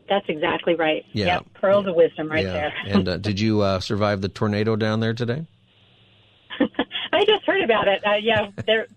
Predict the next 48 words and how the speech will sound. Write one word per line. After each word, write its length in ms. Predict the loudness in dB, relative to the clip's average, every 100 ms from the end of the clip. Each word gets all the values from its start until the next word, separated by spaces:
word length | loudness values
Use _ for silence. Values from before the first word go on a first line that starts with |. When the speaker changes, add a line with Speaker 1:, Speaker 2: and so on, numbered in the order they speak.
| -20 -20 -10 -2
Speaker 1:
we 80 | 2
live 140 | 4
on 140 | 4 2
a 80 | 4
hill. 360 | 4 4 2 0
No, 220 | 0 0
no 160 | 0 2 0
tornadoes. 400 | 0 0 0 0
Speaker 2:
No, 80 | 2
I 140 | 2 2
don't 180 | 2 0
think 160 | 0
it 40 | 2
Speaker 1:
So 60 |
Speaker 2:
actually 360 | 2 2 0 2
Speaker 1:
thank 80 | 2
God 140 | 0
Speaker 2:
happened, 200 | 0 -4
Speaker 1:
for 40 | -2
that. 280 | 0 -2
Speaker 2:
but, 100 | -2 -2
uh, 20 |
you 180 | 0 -2
were 80 |
told 240 | 0 0 2
to 60 |
go 140 | 0 0
get 160 | 0
in 60 | -2
the 80 | 0
basement, 500 | 0 0 -2 -8 -6
which 180 | -6 -4
I 100 | -2
thought 200 | -2 -4
is 100 | -6
a 100 | -6
funny 260 | -4 -4
thing 260 | -4 -6 -6
for, 220 | -8 -6
uh, 100 | -6
them 220 | -8 -10
to 80 | -10
say 200 | -8 -8
since 260 | -8 -12 -10
nobody's 280 | -8 -8 -6
got 140 | -6
a 20 |
basement. 380 | -6 -10 -12